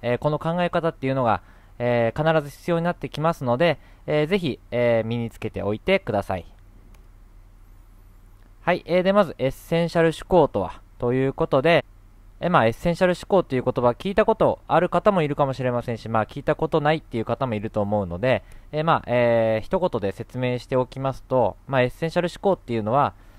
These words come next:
えー、まあ、選択し、えー、集中することですね。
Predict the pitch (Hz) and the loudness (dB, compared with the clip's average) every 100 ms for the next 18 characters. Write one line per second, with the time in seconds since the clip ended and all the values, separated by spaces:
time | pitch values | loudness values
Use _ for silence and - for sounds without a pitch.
0 | - - 170 151 - 170 180 185 - - | -18 -6 -2 -2 0 -4 0 -4 -4 -8
1 | - 185 - 135 131 - 175 180 202 185 | -4 -4 0 0 0 0 -2 -2 -4 -4
2 | 190 185 190 185 123 78 104 104 | -2 0 0 0 -2 -4 -8 -10